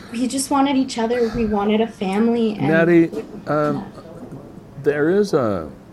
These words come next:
Speaker 2: correct me if I'm wrong, but there is a child involved here somewhere, right?
Speaker 1: Yes. Uh, he had a young little boy. Um, he had Vincent when he was twenty-one years old.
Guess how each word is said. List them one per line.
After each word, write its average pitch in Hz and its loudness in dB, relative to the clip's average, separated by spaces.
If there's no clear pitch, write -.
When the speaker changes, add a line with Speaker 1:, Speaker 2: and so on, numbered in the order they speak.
Speaker 2:
correct 170 0
me 131 -2
if 120 -4
I'm 107 -4
wrong, 82 -6
but 87 -4
there 110 0
is 139 0
a 104 0
child 113 0
involved 87 0
here 82 -2
somewhere, 82 -4
right? 95 -8
Speaker 1:
Yes. 214 -2
Uh, 196 2
he 262 -2
had 262 2
a - -2
young 240 0
little 247 -4
boy. 233 0
Um, 202 0
he 220 0
had 202 2
Vincent 247 -4
when 190 -2
he 202 0
was 208 -6
twenty-one 254 0
years 226 2
old. - -4